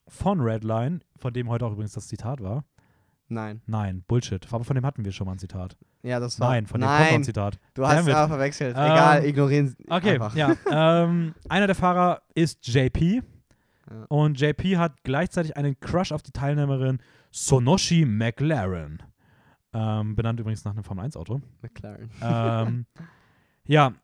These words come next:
Speaker 1: es geht allerdings um das Rennen und auch um die Qualifikationsrennen für dieses Redline-Rennen herum. Gibt es Manipulationen, ähm, so Organisationen, die sich mit Wetten irgendwie einbringen wollen,
Speaker 2: Mhm.
Speaker 1: um daran halt zu profitieren.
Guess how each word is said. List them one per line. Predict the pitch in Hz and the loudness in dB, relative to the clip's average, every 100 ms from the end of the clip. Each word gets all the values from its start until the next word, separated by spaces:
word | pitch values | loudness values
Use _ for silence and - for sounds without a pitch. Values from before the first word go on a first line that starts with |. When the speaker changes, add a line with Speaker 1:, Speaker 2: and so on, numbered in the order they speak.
| _ | _
Speaker 1:
es | 156 151 - - - - _ _ _ _ _ _ _ - | -2 -2 -2 -8 -12 -16 _ _ _ _ _ _ _ -18
geht | 156 175 226 - | -2 0 0 0
allerdings | 165 180 165 170 175 | 2 4 4 2 0
um | - 196 208 | 2 4 4
das | 185 160 127 | 4 2 2
Rennen | 127 196 208 196 | 2 4 2 2
und | 151 143 | -2 0
auch | 131 | 0
um | 135 127 | 0 -4
die | 120 | -2
Qualifikationsrennen | 123 123 123 117 - 175 226 170 151 156 | 0 -2 -2 -4 0 2 2 2 2 2
für | 147 175 | 0 0
dieses | 180 151 127 | 0 -2 -2
Redline-Rennen | 139 139 135 131 131 127 127 - _ _ _ | -2 0 -2 0 0 -2 -4 -8 _ _ _
herum. | - 113 131 135 | -4 2 4 4
Gibt | 127 123 | -2 -4
es | 120 - | -4 -2
Manipulationen, | 120 127 139 139 - 165 175 175 165 156 151 147 - _ _ _ _ - | -2 0 2 0 2 4 6 6 6 6 4 0 -6 _ _ _ _ -4
ähm, | 139 131 127 127 123 123 123 135 _ - | 0 2 2 2 0 0 -4 -6 _ -6
so | 127 135 | 0 2
Organisationen, | 131 139 127 131 - 156 143 | 4 2 0 0 4 4 4
die | |
sich | 127 117 | 0 -2
mit | 123 117 | -2 0
Wetten | 165 165 | -2 -2
irgendwie | 151 156 143 143 | 0 0 0 -2
einbringen | 139 151 139 139 131 | 0 2 2 2 2
wollen, | 135 139 131 | 4 6 4
Speaker 2:
Mhm. | 120 | 2
Speaker 1:
um | 127 | 0
daran | 123 120 | 0 0
halt | 120 | -2
zu | 120 | -6
profitieren. | - 123 127 - 175 160 | -8 -8 -6 0 4 4